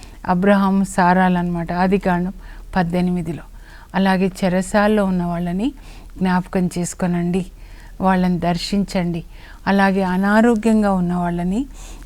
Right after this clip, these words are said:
జ్ఞాపకం చేసుకొని వాళ్ళని పరామర్శించండి. యేసు ప్రభు మత్తయి సువార్తలో చెప్పారు చూడండి, ఇరవై ఐదు ముప్పై ఒకటిలో.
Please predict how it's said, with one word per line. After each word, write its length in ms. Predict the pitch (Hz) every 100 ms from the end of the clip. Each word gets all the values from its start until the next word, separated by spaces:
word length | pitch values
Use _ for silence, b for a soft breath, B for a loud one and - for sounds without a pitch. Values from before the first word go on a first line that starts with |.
| 185
జ్ఞాపకం 500 | 190 185 - 190 180
చేసుకొని 460 | 175 175 - 190 226
వాళ్ళని 460 | 208 175 175 220 262 B B -
పరామర్శించండి. 880 | 180 170 165 160 156 151 151 170 170 - b b b b
యేసు 240 | 214 220 202
ప్రభు 240 | 214 196
మత్తయి 420 | 196 190 185 220
సువార్తలో 600 | 214 196 190 185 190 180
చెప్పారు 580 | 180 185 170 185 175 -
చూడండి, 380 | 175 175 185 277 - B B B B
ఇరవై 280 | 208 208 196
ఐదు 420 | 185 190 196 208 - - -
ముప్పై 300 | 185 - 185
ఒకటిలో. 480 | 180 190 185 190